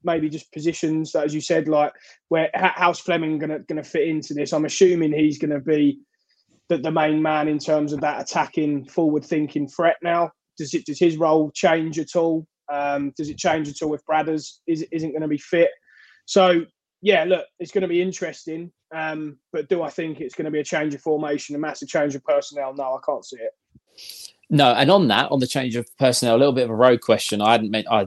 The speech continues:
Speaker 2: thought about this, and I didn't, I purposely didn't prep you guys on this one because I'm gonna put you on the spot, and Dan, I'm gonna come to you first. With the change in manager, do we expect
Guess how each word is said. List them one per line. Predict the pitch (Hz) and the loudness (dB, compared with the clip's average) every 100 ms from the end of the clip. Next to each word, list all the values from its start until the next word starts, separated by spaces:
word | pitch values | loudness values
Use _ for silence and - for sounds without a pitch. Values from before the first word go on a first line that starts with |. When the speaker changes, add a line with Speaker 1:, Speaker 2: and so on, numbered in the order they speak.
| - | -4
Speaker 2:
thought | - 139 113 | 2 4 6
about | 110 98 | 4 4
this, | 101 98 | 2 -2
and | 107 | -4
I | 98 | -4
didn't, | 131 117 - | -4 -6 -6
I | 127 - | -6 -4
purposely | - 156 156 - 131 | 2 2 2 0 -2
didn't | 123 131 123 - | -2 -6 -6 -6
prep | - - - | -4 -4 -6
you | 95 | -8
guys | 90 92 87 90 | -4 -4 -4 -6
on | 90 | -8
this | 87 - - | -8 -10 -10
one | 87 85 | -10 -10
because | 87 98 92 - - _ - _ | -10 -8 -6 -8 -10 _ -20 _
I'm | 95 | -6
gonna | 101 | -6
put | - 117 | -2 0
you | 107 101 | 0 -2
on | |
the | 92 | -4
spot, | - - 98 82 | -6 2 2 2
and | 87 | -4
Dan, | 113 107 98 | -2 -2 -2
I'm | 95 | -6
gonna | 98 | -8
come | - 104 95 | -4 -4 -4
to | - 98 | -8 -8
you | 90 | -8
first. | - 113 87 - - - - - _ _ _ _ _ _ _ _ _ _ _ | -6 -4 -4 -6 -8 -8 -8 -16 _ _ _ _ _ _ _ _ _ _ _
With | 135 135 | 2 2
the | 131 | 0
change | - - 175 196 165 | -2 0 0 0 0
in | 165 156 | 0 2
manager, | 135 107 90 98 156 - _ _ _ _ _ _ _ _ _ _ - | 0 -2 -4 -4 -4 -8 _ _ _ _ _ _ _ _ _ _ 4
do | 156 165 | 6 8
we | 151 | 4
expect | 143 - - 123 113 - | 2 0 2 4 4 0